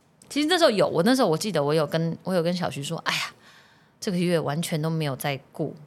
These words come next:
然后也没有在认真算日子。”好，然后没想到我就，我就跟他说，“啊，真没想到今年就要这样过了”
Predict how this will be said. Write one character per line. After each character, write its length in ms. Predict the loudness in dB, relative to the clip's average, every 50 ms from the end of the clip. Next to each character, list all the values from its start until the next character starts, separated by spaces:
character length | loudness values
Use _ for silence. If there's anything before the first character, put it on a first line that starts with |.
| -10
然 120 | -8 -4 -2
后 120 | -2 -2
也 140 | -2 -2 -4
没 140 | -2 -2 0
有 100 | -2 0
在 160 | 0 -2 0
认 240 | 0 0 -2 -2 -4
真 320 | -6 -6 -6 -6 -8 -8 -12 -16 _ _ _
算 240 | -6 -4 -2 -2 -2
日 180 | -4 -6 -6
子。” 220 | -10 -12 -14 -16 -16 -20 -20 _ _ _ _ _ _ _ _ _ _
好， 220 | -12 -12 -10 -10 -14 -18 -20 -20 -20 -20 -20 -18 _
然 140 | -6 -4 -2
后 300 | 0 0 0 0 -2 -4 -6 -12 _ _ _ _ _
没 220 | -2 0 2 2 2
想 240 | 2 0 0 0 2
到 160 | 2 2 2
我 140 | 2 0 -2
就， 140 | -4 -4
我 80 | -4 -4
就 80 | -4 -4
跟 40 | -4
他 120 | -4 -2
说 80 | -2 -2
，“啊， 240 | -2 -2 -4 -6 -6
真 140 | -6 -4 -2
没 100 | 0 0
想 140 | 0 0 -2
到 40 |
今 180 | -2 -2 -2 -2
年 100 | -2 -2
就 80 | 0 0
要 80 | -2
这 100 | 0 -2
样 140 | -4 -6 -8 -8
过 200 | -6 -6 -6 -6 -8
了” 160 | -10 -14 -16